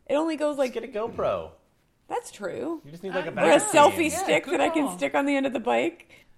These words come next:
Speaker 3: You don't put on a bike.
Speaker 1: I
Speaker 3: Just
Speaker 1: sweat
Speaker 3: right
Speaker 1: so much. That
Speaker 3: on
Speaker 1: would be
Speaker 3: your
Speaker 1: really
Speaker 3: helmet.
Speaker 1: ugly. <laughs> It would be
Speaker 2: Yeah,
Speaker 1: so ugly.
Speaker 2: that wouldn't be good.
Speaker 3: You wouldn't be there. You'd have it on your helmet. They wouldn't even see you until you
Speaker 1: Ugh.
Speaker 3: wouldn't be seen.
Speaker 1: I hope they see me. I have a
Speaker 3: Go
Speaker 1: yellow
Speaker 3: GoPro.
Speaker 1: helmet
Speaker 3: Go,
Speaker 1: and
Speaker 3: you know,
Speaker 1: a,
Speaker 3: you can mount it wherever you want.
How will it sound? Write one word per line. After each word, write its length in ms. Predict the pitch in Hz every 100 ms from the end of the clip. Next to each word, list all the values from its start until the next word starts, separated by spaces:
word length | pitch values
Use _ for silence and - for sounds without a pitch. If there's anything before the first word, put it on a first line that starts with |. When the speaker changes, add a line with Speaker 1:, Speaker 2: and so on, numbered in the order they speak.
| - -
Speaker 3:
You 60 | 320
don't 120 | 170
put 120 | - 143
on 120 | 135
a 60 |
bike. 220 | 127 135 185
Speaker 1:
I 80 |
Speaker 3:
Just 160 | 202 202
Speaker 1:
sweat 180 | 285 214
Speaker 3:
right 60 | 156
Speaker 1:
so 200 | - 247
much. 340 | 233 233 -
That 120 | 233
Speaker 3:
on 40 | 233
Speaker 1:
would 80 | 180
be 40 |
Speaker 3:
your 80 | 220
Speaker 1:
really 220 | 208 214 208
Speaker 3:
helmet. 200 | 170 202
Speaker 1:
ugly. 340 | 190 202 208 226
<laughs> 0 |
It 40 |
would 140 | 233
be 120 | 262 254
Speaker 2:
Yeah, 80 | - -
Speaker 1:
so 60 | 403
ugly. 340 | 349 - 339
Speaker 2:
that 100 | 381
wouldn't 220 | 359 -
be 60 | -
good. 320 | - 151 - 76
Speaker 3:
You 60 |
wouldn't 200 | 370 220
be 120 | 180 160
there. 220 | 160 208
You'd 160 | 254 254
have 120 | 285
it 80 | 294
on 120 | 294
your 80 | 220
helmet. 300 | 208 247 214
They 40 |
wouldn't 200 | 196 240
even 140 | 240 214
see 460 | - - - - _
you 80 | - - _ _ _ -
until 160 | -
you 60 | 254
Speaker 1:
Ugh. 60 |
Speaker 3:
wouldn't 160 | 254 247
be 80 | 254
seen. 400 | - 285 277 160 _ _ -
Speaker 1:
I 20 |
hope 240 | 202 247 -
they 140 | 240
see 240 | 226 202
me. 160 | 202 233
I 60 | 233
have 180 | 233
a 100 | 214
Speaker 3:
Go 80 | 190 226 226
Speaker 1:
yellow 140 | 220
Speaker 3:
GoPro. 20 | 233
Speaker 1:
helmet 300 | 220 233 247
Speaker 3:
Go, 60 |
Speaker 1:
and 80 | 220
Speaker 3:
you 120 | 202
know, 100 | 226
Speaker 1:
a, 20 | 208
Speaker 3:
you 80 |
can 260 | 202 190 170
mount 180 | 180 214
it 60 | 220
wherever 180 | 220 226
you 80 |
want. 220 | 220 285